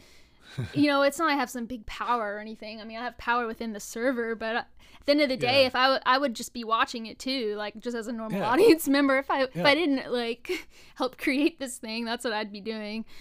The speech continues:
Speaker 1: Well, that's
Speaker 2: But
Speaker 1: what's so fun is, like, e-, even the off season or even at, at night during the season, you're right there with us in off topic, like, slinging memes and cracking
Speaker 2: <laughs>
Speaker 1: jokes, and it's, and it's awesome.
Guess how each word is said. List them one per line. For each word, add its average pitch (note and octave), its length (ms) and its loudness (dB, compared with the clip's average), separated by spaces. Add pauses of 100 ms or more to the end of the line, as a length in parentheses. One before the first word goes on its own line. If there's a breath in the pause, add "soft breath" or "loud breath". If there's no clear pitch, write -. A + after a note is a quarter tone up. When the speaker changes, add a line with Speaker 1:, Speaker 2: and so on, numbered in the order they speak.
(160 loud breath)
Speaker 1:
Well, C4+ 140 2
that's C4 100 4
Speaker 2:
But G3 40 -2
Speaker 1:
what's D#3+ 100 -6
so E3+ 140 -2
fun E3 300 -4
is, A2+ 140 -6
like, A#2+ 320 -6
e-, D3+ 60 -4
even C#3+ 240 -4
the B2 100 -4
off C3+ 200 -4
season C3 400 -6
or A2+ 60 -4
even A#2+ 360 -6
at, A2+ 160 -6 (160)
at B2 160 -8
night A#2 240 -8
during A#2 220 -6
the G#2+ 80 -10
season, G#2 440 -10 (440 soft breath)
you're C3 240 -4
right C#3 180 -4
there C#3 140 -4
with C3+ 180 -4
us C3 140 -6
in C3 80 -2
off C#3 160 -4
topic, G#2+ 400 -6
like, G#2+ 220 -8
slinging A#2 360 -6
memes A2+ 360 -6
and G#2 200 -8
cracking - 300 0
Speaker 2:
<laughs> - 40 -4
Speaker 1:
jokes, - 320 4
and A4 120 0
it's, - 320 -10
and B2+ 100 -10
it's - 140 -8
awesome. B2+ 300 -8